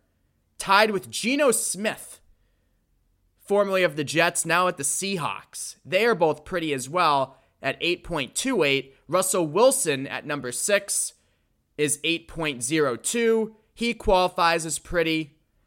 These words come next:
And then seven through ten, we have Jacoby Brissett, formerly of the Patriots, Colts, now of the Browns. He'll be filling in for Deshaun Watson through the first part of the season.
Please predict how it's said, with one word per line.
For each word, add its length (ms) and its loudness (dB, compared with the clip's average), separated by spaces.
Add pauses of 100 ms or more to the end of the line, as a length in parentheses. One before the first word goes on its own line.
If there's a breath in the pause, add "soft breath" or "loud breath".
(140)
And 120 -6
then 140 -4
seven 420 0
through 200 -4
ten, 480 -4 (360)
we 240 0
have 580 2
Jacoby 520 -2
Brissett, 520 0 (760)
formerly 340 -2
of 120 0
the 80 -6
Patriots, 680 -4 (160)
Colts, 600 0 (480)
now 240 -10
of 80 -8
the 80 -2
Browns. 460 0
He'll 120 -6
be 120 -8
filling 340 -4
in 140 -6
for 140 -6
Deshaun 460 -6
Watson 600 -4 (1000)
through 100 -8
the 80 -6
first 300 -6
part 220 0
of 60 -6
the 60 -4
season. 560 -4